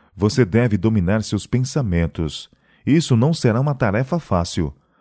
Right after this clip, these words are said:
Você não conseguirá sem constante e mesmo árduo esforço.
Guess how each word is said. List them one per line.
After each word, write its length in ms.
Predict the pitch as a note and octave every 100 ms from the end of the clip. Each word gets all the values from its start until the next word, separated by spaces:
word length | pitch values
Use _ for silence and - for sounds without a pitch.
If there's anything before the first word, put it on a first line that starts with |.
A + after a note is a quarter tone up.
| _ -
Você 340 | F#2+ - B2+
não 240 | A2 B2 D#3
conseguirá 580 | C#3+ C3 C3 G2 A2+
sem 240 | A#2+ - C#3+
constante 680 | C#3+ C3 - D3 D#3 E3 D#3 _
e 120 | G2
mesmo 560 | G2+ D2+ G#2+ A#2+ G2 F#2
árduo 480 | - A2 B2 A#2+ C#3
esforço. 680 | D3+ - F#2 E2 - - C2+